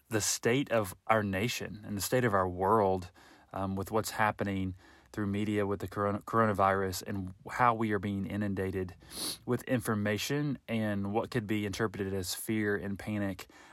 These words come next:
I just, a-, as I was preparing and studying and reading through chapter four and all of the scripture,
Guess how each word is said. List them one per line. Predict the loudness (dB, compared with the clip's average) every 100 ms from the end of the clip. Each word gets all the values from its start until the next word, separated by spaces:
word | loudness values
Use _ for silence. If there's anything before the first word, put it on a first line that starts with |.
| -2
I | 2
just, | 2 2 -2 _ _
a-, | 4
as | 6 6 6
I |
was | 4 4 -2
preparing | -6 -2 2 2 2
and | 0
studying | -2 0 0 0
and | 0 0
reading | 0 0 -2
through | -4
chapter | -2 -2 -2 -6
four | -6 -2 2 2 0 -10 -18 -18 -18 -20 -6
and | -2
all | 4 6 6
of | 4
the | -2
scripture, | -2 0 0 0 -2 -2